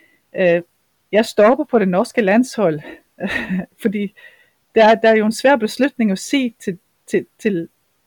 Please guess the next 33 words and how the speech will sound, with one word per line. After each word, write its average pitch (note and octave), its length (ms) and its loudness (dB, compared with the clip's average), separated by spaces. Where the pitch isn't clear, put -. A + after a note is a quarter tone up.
øh, E3 340 0
til - 100 -2
alle A#3+ 260 4
de, A#3+ 140 0
der G3+ 120 2
elsker G3+ 380 0
norsk G3+ 300 0
håndbold G#3 460 0
og, E3 340 -2
og F3+ 140 -4
det F#3 100 -2
norske A3 300 -2
landshold. G3 480 -2
Samtidig A#3+ 540 0
så A#3+ 100 -4
skal A#3 300 0
man F#3 200 -4
være E3+ 340 -2
tro C#4+ 260 -4
mod A3+ 180 -2
sig E3 180 -6
selv. B3 340 -2
Og F3+ 380 2
det A3+ 80 4
er A#3+ 80 4
faktisk, - 680 -4
det A3 100 4
er A3+ 40 6
jo A3 120 4
synd D#4+ 340 0
at A3 100 -2
sige, C#4+ 360 -4
at G3 140 -2